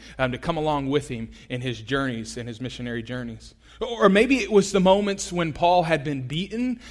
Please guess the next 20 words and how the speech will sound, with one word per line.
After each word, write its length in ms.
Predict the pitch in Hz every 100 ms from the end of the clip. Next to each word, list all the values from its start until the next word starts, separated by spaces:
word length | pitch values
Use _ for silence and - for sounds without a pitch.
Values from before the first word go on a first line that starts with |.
| -
and 200 | 160 147
bloodied, 600 | 123 139 156 202 247 208 - - -
and 160 | 156 160
because 380 | 156 190 196
of 120 | 202 165
his 200 | 165 139
bold 320 | 151 196 220
faith 420 | - 180 196 196
in 80 | 175
the 80 | 135
gospel 560 | 160 185 202 220 220
had, 260 | 175 147 - -
had 240 | - 147 -
taken, 460 | 190 208 208 185 - - -
uh, 160 | 160 139
taken 340 | 175 196 175
some 220 | 156 143
literal 320 | 143 185 190
physical 680 | 143 - 190 185 196 190 175
abuse. 580 | 135 135 180 226 - -